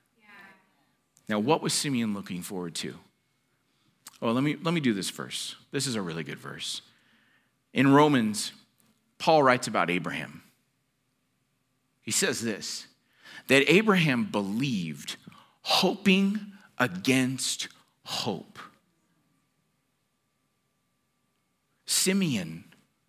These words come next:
hoped against hope for the fulfillment of the promise to take place in his life. He was getting older, didn't know how it was gonna happen,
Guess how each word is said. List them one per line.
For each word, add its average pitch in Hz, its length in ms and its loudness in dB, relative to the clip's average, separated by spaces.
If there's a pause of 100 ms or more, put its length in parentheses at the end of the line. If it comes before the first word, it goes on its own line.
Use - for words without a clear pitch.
(720)
hoped - 720 -2 (800)
against 104 500 -2
hope - 460 -8 (1080)
for - 160 0
the 104 120 -6
fulfillment 98 920 -6 (340)
of 98 120 -8
the 101 80 -6
promise 85 520 -4
to - 120 -10
take - 240 -12
place - 320 -12
in 67 80 -14
his - 200 -18
life. - 460 -20 (2000)
He - 60 -12
was 113 120 -4
getting 139 180 4
older, 165 360 2 (760)
didn't 120 140 -2
know 131 120 4
how 143 200 6
it - 20 0
was 139 120 -2
gonna 139 160 0
happen, 139 520 0